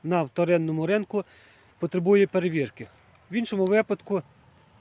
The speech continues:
розчарування від покупки може заставити себе недовго чекати. Як загально перевірити авто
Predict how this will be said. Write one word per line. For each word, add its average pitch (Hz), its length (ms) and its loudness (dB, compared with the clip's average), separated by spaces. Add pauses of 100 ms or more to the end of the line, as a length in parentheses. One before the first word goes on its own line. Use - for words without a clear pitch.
(100)
розчарування 180 600 0
від 175 100 -2
покупки - 440 -6
може 180 220 0
заставити 165 560 -2
себе 170 260 -2
недовго 156 340 -2
чекати. - 420 -10 (1700)
Як 190 580 2
загально 185 580 2
перевірити 175 760 0
авто 170 380 4